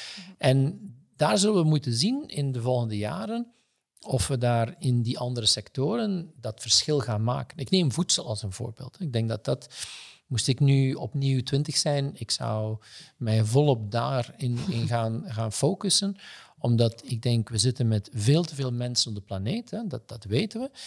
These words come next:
Speaker 1: We kunnen die niet blijven voeden op de manier dat wij vandaag doen. En daar zijn gigantische opportuniteiten om het anders te gaan doen. De, de laatste jaren zijn we ook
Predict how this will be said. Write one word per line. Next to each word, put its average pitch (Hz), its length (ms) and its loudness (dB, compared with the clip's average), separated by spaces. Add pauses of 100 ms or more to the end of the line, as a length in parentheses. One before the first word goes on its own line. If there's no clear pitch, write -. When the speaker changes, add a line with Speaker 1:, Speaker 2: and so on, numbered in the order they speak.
(280)
Speaker 1:
We 120 100 -2
kunnen 135 260 6
die 127 140 4
niet 139 240 4 (200)
blijven 117 640 2
voeden 131 500 4
op 123 160 -10
de 117 60 -10
manier 117 400 0
dat 101 180 -2
wij 95 140 -6
vandaag 87 460 -6
doen. 277 200 -8 (500)
En 113 480 2
daar 107 200 0
zijn 143 460 4
gigantische 147 680 2
opportuniteiten 120 760 0
om 101 60 0
het 92 100 -8
anders 104 300 0
te 117 100 -8
gaan 92 200 -6
doen. - 120 -12 (240)
De, - 180 -10
de 107 100 -8
laatste 123 360 -2
jaren 123 320 4
zijn 120 140 2
we 113 60 -2
ook - 220 -2